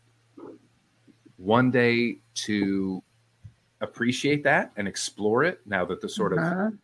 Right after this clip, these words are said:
Speaker 1: uh, the genuine shock has gone off. And then the third day, you start to lag, but you're still having fun. And then the fourth day, you hate everyone around you.
Speaker 2: Sure.
Speaker 1: Yeah, it's a remarkable place. Those three days, though,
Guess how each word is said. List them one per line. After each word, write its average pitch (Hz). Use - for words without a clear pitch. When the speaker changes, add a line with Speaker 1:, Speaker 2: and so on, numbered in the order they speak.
Speaker 1:
uh, 143
the 95
genuine 101
shock 101
has 120
gone 127
off. 185
And 104
then 98
the 95
third 170
day, 92
you -
start 117
to 117
lag, 110
but 85
you're 87
still 85
having 82
fun. -
And 104
then 101
the 95
fourth 104
day, 85
you 87
hate 85
everyone 80
around -
you. -
Speaker 2:
Sure. 156
Speaker 1:
Yeah, 76
it's 98
a 104
remarkable 101
place. -
Those 123
three 127
days, 110
though, 92